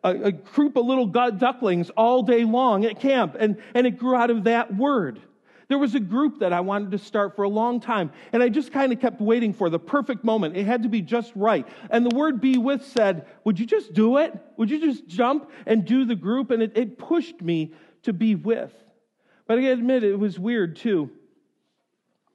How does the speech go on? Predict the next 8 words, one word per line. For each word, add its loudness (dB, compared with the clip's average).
Two -2
thousand -2
seventeen -4
felt -6
pretty -4
lonely -6
for -14
me. -12